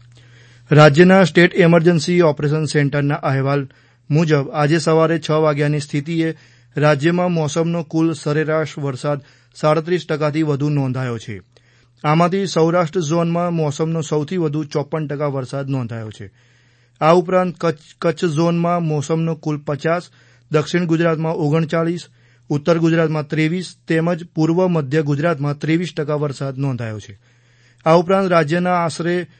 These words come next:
ઓગણીસ જેટલા તાલુકામાં એક ઇંચથી વધુ અને ઇઠ્યોતેર તાલુકામાં એક ઇંચથી ઓછો વરસાદ નોંધાયો છે. રાજ્યમાં વરસાદના કારણે ગુજરાતની જીવાદોરી સમાન સરદાર સરોવર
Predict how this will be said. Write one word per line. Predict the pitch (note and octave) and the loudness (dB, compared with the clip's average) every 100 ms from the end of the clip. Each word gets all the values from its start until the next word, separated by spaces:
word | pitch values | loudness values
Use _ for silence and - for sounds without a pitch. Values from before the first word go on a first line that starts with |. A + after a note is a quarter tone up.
| _ _ D#3+ | _ _ -2
ઓગણીસ | D#3 E3 F#3+ | 0 2 0
જેટલા | D3+ E3 F3+ | 0 0 0
તાલુકામાં | E3 D#3+ D#3+ D#3 D#3+ D#3+ | 0 -2 0 -2 -2 -2
એક | - E3 E3 | 0 0 0
ઇંચથી | E3 D3+ - D#3+ | -4 -4 -4 -2
વધુ | D3 C3+ E3+ | -2 0 0
અને | F3 D3+ D3+ D#3+ | 0 -2 -4 -6
ઇઠ્યોતેર | D3 D3 D#3 D#3+ D3 | -6 -4 -4 -2 -4
તાલુકામાં | C#3+ C#3 C3+ C3+ C#3+ | -4 -4 -4 -4 -6
એક | - D3+ D#3+ | -4 -4 -4
ઇંચથી | - C#3 - D3 E3 | -6 -8 -6 -8 -6
ઓછો | C#3 B2 C#3+ | -6 -6 -6
વરસાદ | B2+ A2+ B2 | -6 -10 -8
નોંધાયો | B2+ A#2 A2 G#2+ | -8 -8 -10 -12
છે. | G#2 G#2 - _ _ _ _ _ _ _ _ _ _ _ _ - | -14 -18 -20 _ _ _ _ _ _ _ _ _ _ _ _ -6
રાજ્યમાં | D3 D#3 D3 F#3 F#3+ | 0 2 2 2 2
વરસાદના | F3+ D3+ E3+ E3+ F3 | 2 0 0 0 0
કારણે | E3 D#3+ E3 E3 E3 | 0 0 2 0 0
ગુજરાતની | D3+ D3 D#3 C#3+ D#3 | -2 0 -2 -2 -4
જીવાદોરી | C3 C#3+ C#3+ C#3+ C#3+ C#3+ | -2 -2 0 -2 -2 -2
સમાન | C#3+ C#3 C#3+ | -2 -2 -2
સરદાર | C#3 C#3+ B2+ C#3+ C#3 | -4 -6 -4 -4 -4
સરોવર | C#3+ C3+ C#3 C#3 | -4 -4 -4 -6